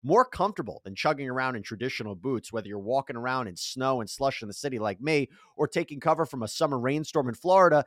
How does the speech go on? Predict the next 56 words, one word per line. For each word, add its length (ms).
These 300
are 60
the 100
shoes 360
that 120
are 80
durable 680
and 120
will 100
keep 320
you 80
dry. 360
You 100
see, 180
they're 140
made 300
from 360
Dymatex, 760
and 120
that 200
material 480
keeps 320
your 80
feet 280
warm 300
in 80
the 60
cold, 500
but 140
also 400
cool 440
in 240
warmer 360
climates. 540
It 60
can 100
work 240
both 240
ways. 320
Plus, 180
there 120
are 40
a 80
bunch 200
of 60
different 260
styles. 560
There's 180
an 100
everyday 320
classic 500
sneaker, 420
there's 220
a 80
Chelsea 480
boot, 240